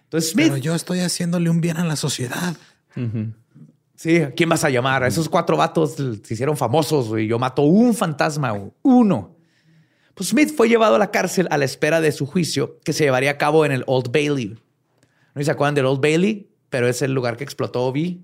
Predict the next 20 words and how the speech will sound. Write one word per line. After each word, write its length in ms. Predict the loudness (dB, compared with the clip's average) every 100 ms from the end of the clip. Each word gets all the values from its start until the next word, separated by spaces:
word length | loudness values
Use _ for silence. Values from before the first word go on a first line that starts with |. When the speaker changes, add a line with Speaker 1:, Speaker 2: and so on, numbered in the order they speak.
| _
Speaker 1:
for 160 | -8 -4
Vendetta. 360 | -2 0 0 -2
Speaker 2:
Ah, 40 |
sí, 120 | -4
cierto. 160 | -6 -4
Speaker 1:
Bueno, 160 | -2 -2
no 120 | -2
V, 280 | -2 -4 -4
fue 220 | -8 -6 -6
este 400 | -6 -6 -6 -6
Guy 120 | -8 -6
Fawkes. 400 | -4 -4 -6 -12
Bueno, 200 | -8 -6
Speaker 2:
Ajá. 80 | -8
Speaker 1:
intentó. 720 | -10 -12 -14 -14 -10 -10 -10 -10
Speaker 2:
Intentó. 640 | -10 -8 -12 -10 -12 -12 _ _ _ _ _ _ _ _ _ _ _ _ _ _ _ -20
El 120 | -16
cinco 280 | -14 -10 -8
de 20 |
noviembre. 440 | -6 -8 -8 -14